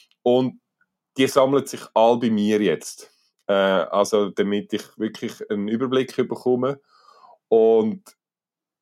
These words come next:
ich sage jetzt mal so, sollte mal für irgendeinen Artikel irgendwie, äh, richtig viel reinkommen,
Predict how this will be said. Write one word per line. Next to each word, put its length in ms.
ich 100
sage 380
jetzt 180
mal 240
so, 300
sollte 420
mal 240
für 260
irgendeinen 500
Artikel 580
irgendwie, 560
äh, 1400
richtig 480
viel 320
reinkommen, 560